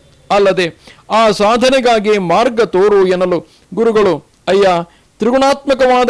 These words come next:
ಕರ್ಮಗಳಿಗೆ ಅಜ್ಞಾನವೇ ಮೂಲ. ಮೊದಲು ಆ ಅಜ್ಞಾನವನ್ನು ದಗ್ಧ ಮಾಡಲು ಪ್ರಯತ್ನಿಸು. ಯಾವಾಗಲೂ ಸತ್ಯ ವಚನವನ್ನೇ ನೀಡು. ಸರ್ವರಲ್ಲಿ ಸಮತೆಯಿಂದ ಬಾಳುವವನಾಗು. ವಿವೇಚನೆಯಿಂದ ವರ್ತಿಸು. ಅರಿಷಡ್ ವೈರಿಗಳನ್ನು ಗೆಲ್ಲು.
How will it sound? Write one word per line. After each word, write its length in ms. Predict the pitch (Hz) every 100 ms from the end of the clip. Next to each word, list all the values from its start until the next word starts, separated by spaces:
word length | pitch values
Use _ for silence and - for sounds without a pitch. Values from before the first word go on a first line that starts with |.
| 226
ಕರ್ಮಗಳಿಗೆ 680 | 226 247 254 233 226 220 208
ಅಜ್ಞಾನವೇ 760 | - 185 196 247 214 202 196
ಮೂಲ. 300 | 180 175 196 185 151 _ _ -
ಮೊದಲು 520 | 196 254 247 233 202
ಆ 400 | - 202 214 185
ಅಜ್ಞಾನವನ್ನು 920 | 156 170 226 262 254 226 202 190 151
ದಗ್ಧ 240 | 147 165 143
ಮಾಡಲು 420 | 233 208 180 170 156
ಪ್ರಯತ್ನಿಸು. 680 | 147 160 185 170 170 151 _ _ _
ಯಾವಾಗಲೂ 640 | 202 214 208 190 180 180 165
ಸತ್ಯ 380 | - 220 - 247
ವಚನವನ್ನೇ 680 | 160 180 214 185 170 170 151
ನೀಡು. 440 | 151 175 156 139 _ - - _
ಸರ್ವರಲ್ಲಿ 760 | - 262 285 269 247 233 214 -
ಸಮತೆಯಿಂದ 600 | 196 247 240 220 202 190
ಬಾಳುವವನಾಗು. 1000 | 180 147 151 202 185 180 165 160 156 131 _ _ 190
ವಿವೇಚನೆಯಿಂದ 800 | 254 302 240 240 226 208 190
ವರ್ತಿಸು. 680 | 185 160 151 - 190 180 139 _ _ _
ಅರಿಷಡ್ 500 | 220 277 240 254 196
ವೈರಿಗಳನ್ನು 680 | 190 240 254 214 202 190 170
ಗೆಲ್ಲು. 440 | 139 160 196 185